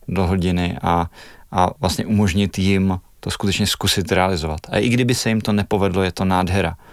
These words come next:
Vůbec to zkusit je ta výhra. Ne to, že se to musí pokaždé povést. Naopak, ten zážitek z toho, „nepovedlo se to a stejně žiju, nevadí to, můžu zkusit něco dalšího“,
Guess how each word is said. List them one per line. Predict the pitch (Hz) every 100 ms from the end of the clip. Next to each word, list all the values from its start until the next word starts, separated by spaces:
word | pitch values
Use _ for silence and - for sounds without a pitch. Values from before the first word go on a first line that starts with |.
| - -
Vůbec | 101 104 -
to | 101
zkusit | - 110 - 98
je | 98
ta | 104
výhra. | 98 87 78 76 - - - - - -
Ne | 98 104
to, | 104 98
že | 90
se | -
to | 95
musí | 90 95
pokaždé | - 87 87 87
povést. | 90 85 - - - -
Naopak, | 107 113 107 104 101 - - - - - - - -
ten | - 107
zážitek | 110 110 113 120 117
z | -
toho, | 120 107 104 - - -
„nepovedlo | 95 110 107 110 120
se | - 120
to | 123 123 - - -
a | -
stejně | - - 104 110 113 117 120 -
žiju, | 92 117 131 127 - - -
nevadí | 98 110 117 117
to, | - 113 104 - -
můžu | 104 107
zkusit | 107 107 113
něco | 101 90 98
dalšího“, | 95 - 98 92 92